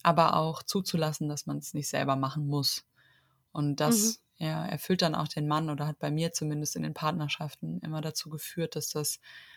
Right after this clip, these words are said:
Speaker 1: ein gesundes Verhältnis zwischen männlicher und weiblicher Energie ist.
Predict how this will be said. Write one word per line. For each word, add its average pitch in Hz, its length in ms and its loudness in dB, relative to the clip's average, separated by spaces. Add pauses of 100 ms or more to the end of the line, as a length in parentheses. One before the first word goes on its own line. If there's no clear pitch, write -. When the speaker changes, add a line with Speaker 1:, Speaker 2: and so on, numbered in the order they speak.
(400)
Speaker 1:
ein 175 80 2
gesundes 185 600 6 (460)
Verhältnis 160 640 0
zwischen 151 380 0
männlicher 151 440 -2
und 151 100 -6
weiblicher 156 440 -2
Energie 156 460 -6
ist. 160 280 -10